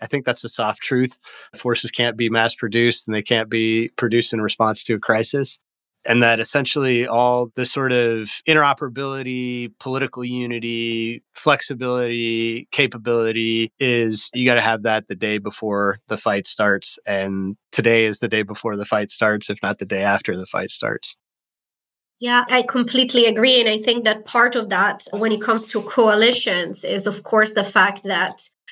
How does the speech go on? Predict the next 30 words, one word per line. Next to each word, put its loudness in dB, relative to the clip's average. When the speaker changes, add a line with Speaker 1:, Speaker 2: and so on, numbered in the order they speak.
Speaker 2:
the 4
more 6
you 4
have 2
worked 2
together -2
shoulder -6
by -4
shoulder, -2
the -2
more -2
you've -4
trained, 4
the -10
more -4
you're -4
familiar 2
with 2
each -6
other's -2
operational -4
concepts -4
and -2
doctrines, -2
the -2
more 0
you 2
have 2
exercised 4
shoulder -6